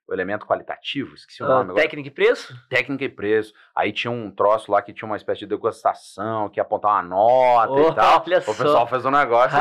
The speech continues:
Speaker 1: bonito lá.
Speaker 2: Rapaz.
Speaker 1: Ele tinha que passar tragável, né? Daí ganhava a
Speaker 2: <laughs>
Speaker 1: nota, o intragável ele caía fora.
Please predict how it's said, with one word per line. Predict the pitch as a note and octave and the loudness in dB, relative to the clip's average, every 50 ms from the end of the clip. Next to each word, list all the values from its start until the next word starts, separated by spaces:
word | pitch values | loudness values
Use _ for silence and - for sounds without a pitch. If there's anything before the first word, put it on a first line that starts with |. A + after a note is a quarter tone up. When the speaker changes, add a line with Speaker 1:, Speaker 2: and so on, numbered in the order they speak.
| D#3 D#3+ E3 | 4 4 4
Speaker 1:
bonito | E3+ A#3 F3+ E3 F#3 A3+ | 2 2 0 0 2 4
lá. | C#3+ C#3 C3+ | 4 4 4
Speaker 2:
Rapaz. | C#3 C#3 C#3 C3 C3+ - G3+ G3 - - - - | 4 4 4 4 4 2 0 -6 -14 -6 -2 0
Speaker 1:
Ele | E3 D#3+ - A#2+ | 2 2 2 0
tinha | - - C3+ - | 0 -2 -4 -2
que | - | 2
passar | E3+ D#3+ D3+ D3 - - C#3+ C3+ D3 D3 | 2 2 2 2 0 0 2 2 2 2
tragável, | - E3 D#3+ F3 E3+ D#3+ C#3+ C3 B2 A#2+ B2 A2 G2 G2+ G2+ G2+ | 2 2 2 2 2 2 2 4 4 4 4 2 -2 -6 -6 -2
né? | G#2+ B2+ C3+ | -2 -2 0
Daí | A2+ A2 - | 2 4 4
ganhava | E3 D#3 A2+ A#2 A#2+ B2+ C3 C#3+ D3+ | 4 4 4 4 4 4 4 2 2
a | C#3+ | 2
Speaker 2:
<laughs> | |
Speaker 1:
nota, | C#3 C3+ C#3+ E3 - - | 2 2 2 2 2 0
o | F#3+ | -4
intragável | F3+ E3+ - - D#3 C3 G#2+ A#2 A#2 B2 B2+ C3+ | -4 -2 0 0 0 2 2 2 4 4 2 0
ele | C#3+ C#3+ | -4 -4
caía | - D#3+ C#3+ D3 D3+ D3 | -4 -4 -2 -2 -2 -4
fora. | - - A2 G2+ F#2 E2+ - | -2 0 2 2 2 2 -2